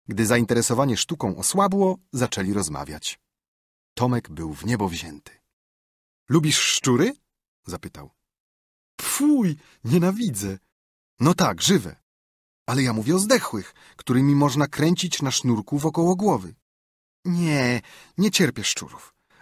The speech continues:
Ani żywych, ani zdechłych. Wiesz, co lubię? Gumę do rzucia”. „Aha, szkoda, że nie mam”. „Ale ja mam. Chcesz? Pożuj chwilę,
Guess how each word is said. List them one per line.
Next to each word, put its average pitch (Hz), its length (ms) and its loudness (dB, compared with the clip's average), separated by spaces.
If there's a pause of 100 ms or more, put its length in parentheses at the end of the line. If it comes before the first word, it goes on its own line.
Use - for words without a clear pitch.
Ani 143 240 2
żywych, 220 420 0
ani 180 160 4
zdechłych. - 540 -8 (640)
Wiesz, 139 180 -2
co 135 140 -2
lubię? 151 300 -2 (500)
Gumę 147 320 0
do 95 120 -10
rzucia”. - 440 -14 (420)
„Aha, 120 520 -2 (420)
szkoda, 156 340 0
że 139 140 0
nie 127 140 2
mam”. 98 240 -4 (520)
„Ale 120 180 -4
ja 214 180 0
mam. 101 260 -4 (540)
Chcesz? - 360 -4 (600)
Pożuj 131 320 2
chwilę, 135 380 -4